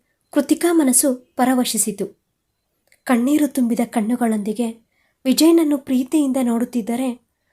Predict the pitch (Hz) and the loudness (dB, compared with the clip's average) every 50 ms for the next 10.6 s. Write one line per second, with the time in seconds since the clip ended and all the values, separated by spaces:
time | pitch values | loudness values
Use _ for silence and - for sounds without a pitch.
0 | _ _ _ - 226 226 240 - - 285 285 269 254 254 269 269 240 233 226 220 | _ _ _ -12 -10 -10 -10 -10 -8 -4 -2 0 0 0 0 0 -2 -2 -2 -4
1 | 226 220 - 240 240 233 - _ _ _ _ _ _ _ - 269 247 196 320 339 | -6 -6 -6 -8 -8 -8 -12 _ _ _ _ _ _ _ -6 -6 -6 0 2 2
2 | 330 311 277 254 294 302 - 294 262 254 277 262 226 202 - 285 285 262 262 - | 2 2 2 -2 -4 -6 -4 -4 -2 -2 -2 -2 -4 -4 0 0 0 0 -2 -8
3 | _ _ _ _ _ _ _ - - 294 285 - - 294 294 277 277 262 254 285 | _ _ _ _ _ _ _ -6 -6 -6 -4 -4 -2 -2 -2 0 0 0 -2 -2
4 | 277 - 254 233 233 226 226 - 233 233 233 220 - - 214 208 214 - - _ | -2 -2 -4 -4 -4 -6 -6 -4 -4 -4 -4 -4 -6 -8 -10 -8 -8 -10 -14 _
5 | _ _ _ _ _ _ _ _ _ _ _ _ _ - - - 277 320 339 339 | _ _ _ _ _ _ _ _ _ _ _ _ _ -12 -6 -2 2 2 4 2
6 | 330 - 302 254 226 254 311 320 320 294 285 269 262 285 262 294 294 - 262 240 | 2 2 0 2 2 4 4 4 4 4 2 0 -2 0 0 -2 0 0 -2 0
7 | 240 247 247 - 220 202 233 277 269 285 269 262 254 254 254 - 220 - 240 247 | 0 -2 -2 -4 -4 -4 -4 -2 -2 0 2 2 2 2 2 0 -4 -4 -2 -2
8 | 254 262 240 247 - 262 240 220 220 214 214 208 208 240 233 214 220 _ _ _ | 0 0 0 0 0 0 0 0 0 -2 -2 -4 -4 -6 -8 -8 -8 _ _ _
9 | _ _ _ _ _ - 247 262 269 277 - - 339 339 330 - - 311 254 254 | _ _ _ _ _ 0 2 2 2 2 0 0 2 2 2 4 4 4 4 4
10 | 247 247 240 226 220 - 208 202 190 185 196 | 4 4 2 2 0 -2 -2 -2 0 -2 -2